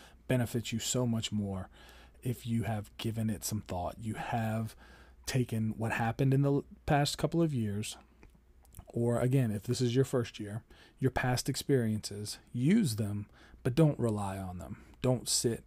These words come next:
on what it is that you've got coming up for this year, because this year, the,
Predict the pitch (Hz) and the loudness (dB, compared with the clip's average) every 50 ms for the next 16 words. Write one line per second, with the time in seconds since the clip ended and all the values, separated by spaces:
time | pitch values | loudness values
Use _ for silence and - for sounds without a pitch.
0 | - - 110 104 101 101 104 101 107 110 110 107 110 110 107 - - 107 - - | -10 -6 -6 -4 -4 -6 -6 -6 -6 -4 -4 -4 -4 -4 -4 -6 -8 -10 -8 -6
1 | 117 110 107 - 107 101 104 - - - - - - - - - - - - - | -6 -6 -6 -6 -6 -6 -6 -8 -10 -14 -20 -20 -20 -20 -20 -20 -20 -20 -20 -20
2 | - - - - 156 139 131 120 117 113 - - - - 107 107 113 107 - - | -14 -10 0 4 4 4 6 4 2 0 -2 -4 -6 -6 -4 -2 -2 -4 -4 -6
3 | 95 - - - - - - 135 123 - 131 120 107 123 131 127 - - 131 127 | -8 -10 -10 -12 -14 -6 -6 0 2 4 4 4 6 4 4 4 4 4 4 6
4 | 127 127 123 117 98 - - - - - - - - - 143 127 120 - 113 | 6 6 4 2 0 -4 -10 -20 -20 -20 -20 -16 -12 2 4 4 4 4 2